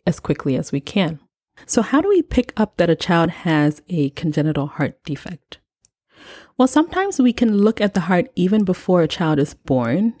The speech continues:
using an echocardiogram or an ultrasound.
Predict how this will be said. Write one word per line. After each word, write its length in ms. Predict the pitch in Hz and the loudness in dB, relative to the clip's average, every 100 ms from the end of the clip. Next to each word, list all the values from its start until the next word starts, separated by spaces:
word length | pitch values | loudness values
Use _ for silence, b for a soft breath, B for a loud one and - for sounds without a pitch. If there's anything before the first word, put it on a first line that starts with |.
| _ | _
using 420 | 185 175 170 160 - _ - | -2 2 0 0 -6 _ -2
an 300 | 170 147 135 _ | 2 2 0 _
echocardiogram 920 | 156 - 170 - 156 156 143 139 135 - | -2 2 0 0 -2 0 0 0 -2 -2
or 160 | 147 | 0
an 100 | 143 - - | 0 -2 -2
ultrasound. 880 | 156 160 165 - - - - 185 | -2 0 -2 -4 -8 -6 -6 -8